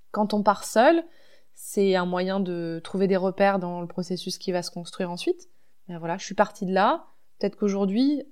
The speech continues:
un an, deux ans, cinq ans plus tard, j'en suis pas tout à fait au même point qu'au point de départ, mais j'essaye de comprendre ce qui m'a amené à bouger sur certaines lignes. Est-ce que c'est des choses extérieures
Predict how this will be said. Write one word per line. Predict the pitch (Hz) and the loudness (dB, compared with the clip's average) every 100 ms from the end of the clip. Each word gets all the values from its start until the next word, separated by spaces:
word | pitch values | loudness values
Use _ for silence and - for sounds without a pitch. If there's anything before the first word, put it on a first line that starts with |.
| - | -4
un | 190 | 0
an, | 196 240 | 0 0
deux | 220 196 180 | 0 -2 -2
ans, | 220 | -4
cinq | 240 196 185 | -4 -4 -4
ans | |
plus | 185 196 | -4 -2
tard, | 247 | -2
j'en | 214 | -2
suis | - | -4
pas | - | -4
tout | 220 - | -2 0
à | 220 | 0
fait | 226 | 0
au | |
même | 208 208 202 | 0 -2 -4
point | 220 214 | -4 -6
qu'au | 214 | -6
point | 196 190 | -6 -4
de | |
départ, | 190 190 214 220 | -4 0 0 0
mais | 196 220 254 - - - - - | 0 2 0 -6 -20 -20 -20 -12
j'essaye | - 202 226 | -6 0 4
de | 208 | 4
comprendre | 208 208 - 226 220 | 2 0 0 0 0
ce | |
qui | - 202 | -2 0
m'a | 196 190 | 2 2
amené | 190 214 208 | 2 2 2
à | 185 | 2
bouger | 175 180 190 | 0 -4 -4
sur | 190 190 | -6 -10
certaines | 185 175 190 | -12 -4 -2
lignes. | 240 359 226 - - - - | -2 -4 -12 -20 -20 -20 -12
Est-ce | 180 - | -8 -8
que | 180 | -6
c'est | 190 | -4
des | 175 175 | -4 -4
choses | - 175 | -6 -6
extérieures | 170 - - 175 190 254 320 | -6 -8 -8 -4 -2 -2 -2